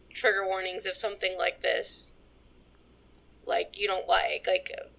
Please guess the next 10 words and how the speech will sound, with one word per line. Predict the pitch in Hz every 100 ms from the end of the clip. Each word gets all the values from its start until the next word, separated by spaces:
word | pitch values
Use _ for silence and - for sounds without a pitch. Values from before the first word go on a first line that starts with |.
| -
when | 202
it | 202
talks | 185 196 208
about | 185
depictions | 185 208 185 220
of | 190
abuse | 180 196 180 170
or | -
something. | - - - - - 440 - - - - - - - - - - -
Like, | 185 165 -